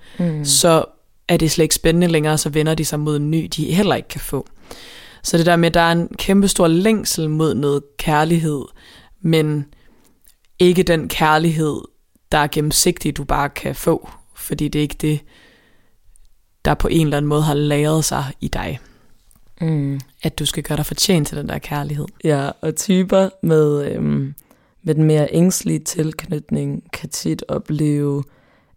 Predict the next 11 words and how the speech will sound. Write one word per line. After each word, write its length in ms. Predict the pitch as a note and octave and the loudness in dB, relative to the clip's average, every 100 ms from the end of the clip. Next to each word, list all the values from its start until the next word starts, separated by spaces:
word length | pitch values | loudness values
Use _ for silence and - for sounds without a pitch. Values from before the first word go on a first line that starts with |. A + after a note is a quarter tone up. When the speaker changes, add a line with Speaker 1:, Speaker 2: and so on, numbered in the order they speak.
| - | -2
Speaker 1:
øh, 180 | D#3+ D3 | 2 2
symptomer 500 | E3 D3+ D#3+ D#3 D3 | 2 2 2 2 0
som 260 | - C#3+ C#3 | 0 0 0
lavt 440 | C#3+ E3 D#3 - | 0 0 0 -2
selvværd, 960 | - - D#3+ E3 D#3+ E3 D#3 D3 C#3+ C#3+ - | -6 -2 0 0 -2 -2 -2 -4 -6 -12 -10
depression, 1040 | D#3 - D#3+ - - E3 D#3 D3 C#3+ C#3+ C#3 _ _ _ | -10 -8 -8 -6 -6 -4 -2 -2 -2 -4 -6 _ _ _
følelsen 760 | - - E3 E3+ E3+ - D#3 D3 | -6 2 4 4 2 0 2 0
af 340 | - - - - | -2 -6 -8 -8
tomhed, 960 | - - D3+ D3 D#3+ E3 D3+ D#3 C#3+ C#3+ - _ _ _ _ _ _ _ _ | -6 2 4 4 2 -2 -2 -2 -2 -6 -14 _ _ _ _ _ _ _ _
og, 400 | - D3+ C#3+ C#3 C3+ | -2 0 0 -2 -4
øhm, 320 | - G#2 | -4 -4